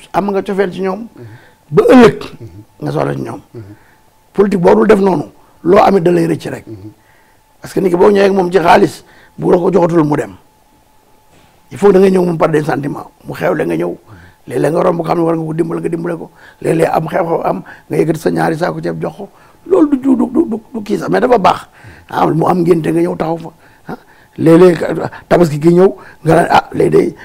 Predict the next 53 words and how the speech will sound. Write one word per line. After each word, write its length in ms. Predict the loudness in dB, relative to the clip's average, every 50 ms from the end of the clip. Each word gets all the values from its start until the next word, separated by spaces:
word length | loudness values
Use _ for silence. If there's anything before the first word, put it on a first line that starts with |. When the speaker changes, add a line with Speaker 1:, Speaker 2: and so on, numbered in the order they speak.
| -20 -20 -12 -8
Speaker 1:
euh, 1300 | -6 -6 -4 -6 -8 -10 -12 -14 -12 -10 -10 -8 -8 -8 -8 -8 -8 -8 -8 -8 -8 -8 -8 -8 -4
sama 220 | 0 2 2 2
xar 200 | 2 0 -2 -2
ñaari 260 | -2 -2 -2 -2 -2 -2
junni 240 | -4 -4 -4 -4 -4
yi 60 | -4
jënd 220 | -4 -4 -4 -4
ko 100 | -8 -10
soble." 340 | -8 -8 -8 -8 -8 -8 -10 _ _ -20 -20 -20 -20 -20 -20 _ -6
Ndeysaan, 320 | -4 -4 -4 -2 -4 -4 -4
mu 80 | -4 -4
xam 180 | -4 -4 -4
ne 80 | -2 -2
yaa 120 | -2 -4
ngi 60 | -4
koy 100 | -6 -6
xalaat. 240 | -4 -2 -4 -4 -4 -8 _ _ _ -20 -20 -20 -20 -20 -20 -20 -20 _ _ -20 _ _ _ _ _ _ _ _ _ _ _ _ 0
Mais 100 | 0 2
ko 180 | 4 4 2 2
boo 220 | 0 2 2 6
demee 160 | 8 8 8
ba 120 | 8 8 8 6
wut 80 | 8
dara, 180 | 8 6 6 6
dana 240 | 6 4 2 4 4 4
la 120 | 4 6 6
mën 140 | 6 6 6
a 40 | 6
jàppale. 280 | 4 4 4 4 2 2
Speaker 2:
Waaw, 120 | 2 -2 -10 -12 -12
euh, 160 | -12 -12 -12 -12
muy 140 | -12 -14 -12
social 400 | -12 -12 -14 -12 -10 -10 -10 -10
boo 140 | -10 -12 -12
xam 140 | -12 -12 -12
ne 60 | -12
yaa 100 | -12 -12
ngi 60 | -12
koy 100 | -14 -16
def, 80 | -16 -14 -16
mais 220 | -14 -14 -14 -14 -16 _ _ _ -20
après 240 | -20 -18 -16 -16 -18
tout 200 | -16 -14 -16 -16
cela, 340 | -12 -12 -10 -10 -8 -8 -8
yaa 160 | -8 -8 -10 -10
ngi 60 | -10
koy 140 | -12 -14 -12
def. 220 | -12 -12 -16 -16 _
Speaker 1:
Mhm. 320 | -20 -16 -14 -12 -12 -12 -12
Speaker 2:
Ci 80 | -14 -16
ses 180 | -14 -14 -14 -14
propres 380 | -12 -10 -12 -12 -12 -12 -16 -14
moyens. 460 | -12 -10 -10 -8 -8 -8 -10 -12